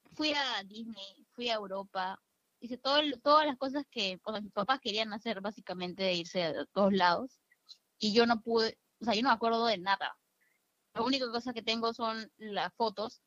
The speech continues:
y creo que básicamente cuando tienes las fotos, tú creas en tu cabeza recuerdos, básicamente, porque no, porque yo no me acuerdo realmente de nada, y si me acuerdo de algo, siento que yo me lo he creado en mi propia, <laughs> en mi propia cabeza, el,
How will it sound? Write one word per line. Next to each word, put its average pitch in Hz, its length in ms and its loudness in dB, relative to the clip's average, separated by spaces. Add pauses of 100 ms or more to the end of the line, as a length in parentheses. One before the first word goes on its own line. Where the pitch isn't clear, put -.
(160)
y 202 140 -12
creo 277 260 2
que 285 100 0
básicamente 226 480 -2
cuando 196 220 -2 (180)
tienes 220 220 -2
las 214 140 -4
fotos, 208 280 -4
tú - 120 -12
creas 233 220 4
en 247 100 2
tu 202 100 -6
cabeza 196 640 2
recuerdos, 175 440 0
básicamente, 175 680 -4
porque 180 240 -4
no, 202 540 0 (600)
porque 190 220 0
yo 226 80 6
no 277 60 6
me 202 60 8
acuerdo 208 320 2
realmente 196 420 -2
de 170 100 0
nada, 165 440 -2
y 190 100 -16
si 196 100 -8
me 196 60 -2
acuerdo 214 300 0
de 202 80 0
algo, 208 240 -2
siento 233 260 -4
que 196 140 -4
yo 190 120 -6
me 202 120 -6
lo 190 80 -6
he 185 60 -10
creado 170 240 -2
en 175 60 -8
mi 180 100 -12
propia, 214 240 -4
<laughs> 277 240 2
en 226 80 -2
mi 190 120 -4
propia 196 220 -2
cabeza, 185 500 0
el, 165 180 -10